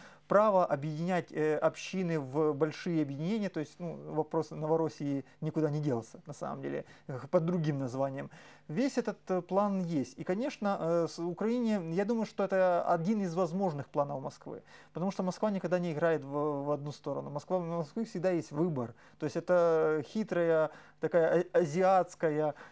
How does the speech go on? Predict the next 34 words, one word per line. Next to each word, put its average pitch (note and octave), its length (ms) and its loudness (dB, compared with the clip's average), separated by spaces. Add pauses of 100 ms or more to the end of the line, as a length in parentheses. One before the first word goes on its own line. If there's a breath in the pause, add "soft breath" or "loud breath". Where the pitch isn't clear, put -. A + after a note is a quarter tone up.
(160 loud breath)
политика, F3 420 4
которой D#3+ 340 2
сотни E3+ 340 -2
лет. D#3 300 0 (300 loud breath)
У D#3 40 -4
них E3 120 -2
всегда F#3 220 2
есть F3 200 0
А, F3 140 6
Б, E3+ 180 4
С, F3+ 140 0
Д, E3 160 2
В E3+ 240 4 (240 loud breath)
и D#3 460 2
весь F3 220 -2
алфавит E3+ 400 -2
этих D3+ 220 -10
планов. C#3+ 340 -2
И - 80 -6
это A3 220 2
один A3 220 -2
из A3 100 -6
планов, C4 480 0
на-, F#3 120 0
один F#3+ 400 0
из E3 120 -6
вариантов, G3+ 460 0
который F3+ 280 -2
действительно E3+ 400 -4
может D#3 220 -2
быть D3+ 160 -2
разыгран D#3 400 -2
в D#3+ 40 -4
Украине. A3 540 -4